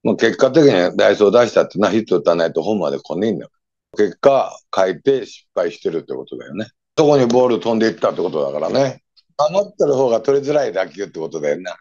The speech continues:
<laughs> だからそれもね、変わったとこに飛んでいったっていうのはね。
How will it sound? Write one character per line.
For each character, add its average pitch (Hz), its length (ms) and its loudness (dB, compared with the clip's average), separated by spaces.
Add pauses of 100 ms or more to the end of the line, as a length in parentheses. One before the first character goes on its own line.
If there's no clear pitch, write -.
<laughs> - 180 -4
だ 190 80 4
か - 1500 -2
ら 104 80 6
そ 107 120 4
れ 110 80 6
も 110 160 4
ね、 151 300 2
変 113 100 4
わ 107 100 6
っ 107 80 -12
た 107 120 2
と 107 100 2
こ 104 100 0
に 87 140 -2
飛 98 180 0
ん 92 80 -4
で 92 140 2
い 92 40 -2
っ - 80 -8
た 101 160 0
っ 78 100 -12
て - 100 -6
い - 20 0
う 76 40 -2
の 73 120 0
は 69 60 2
ね。 117 240 -2